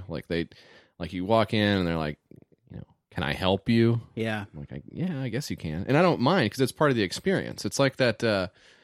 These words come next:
Speaker 1: oh, what's that fucking place that was always on T V? Like, you go and order a
Speaker 2: Chi-,
Speaker 1: cheese
Speaker 2: Chicago, or in the Chicago, are you talking about the
Speaker 1: I think so. It's a, it's like you order a steak sandwich, like, what the fuck are you having?
Speaker 2: Yeah, yeah, yeah.
Speaker 1: You know?
Speaker 2: Like the Chica-, like the fucking,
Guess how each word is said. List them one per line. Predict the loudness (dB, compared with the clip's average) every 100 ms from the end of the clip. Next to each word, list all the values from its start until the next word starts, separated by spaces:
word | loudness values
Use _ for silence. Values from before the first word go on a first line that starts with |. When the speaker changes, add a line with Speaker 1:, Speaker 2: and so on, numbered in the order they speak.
| _ _ _ _ _ _ _ -8
Speaker 1:
oh, | -4
what's | -2 -2
that | -2
fucking | -2 -2 0
place | 0 2
that | 0
was | 2 2
always | 2 2
on | -2
T | -2 -2
V? | 0 0
Like, | 0
you | -2
go | -2
and | -2
order | 0 -2
a |
Speaker 2:
Chi-, | -2 -2
Speaker 1:
cheese | -2 -2
Speaker 2:
Chicago, | -6 -10 -8 -8 -6 -6
or | -4
in | -4
the | -6
Chicago, | -6 -8 -6 -6
are | -6 -8
you | -10
talking | -6 -6
about | -6
the | -8 -6
Speaker 1:
I | -4
think | -2 -2
so. | -2
It's | -2 2
a, | 2
it's | 2 -2
like | 0
you | 2
order | 4
a | 2
steak | 2 0 2
sandwich, | 2 2 4
like, | 2
what | 2
the | 0
fuck | 0 2 4
are | 4
you | 4
having? | 4 4 2 -2
Speaker 2:
Yeah, | -2 2 2
yeah, | 2 0
yeah. | 0 0
Speaker 1:
You | 0
know? | 0
Speaker 2:
Like | -2
the | -6
Chica-, | -8 -10 -10 -10
like | -6 -6 -6
the | -8
fucking, | -6 -8 -6 -6 -6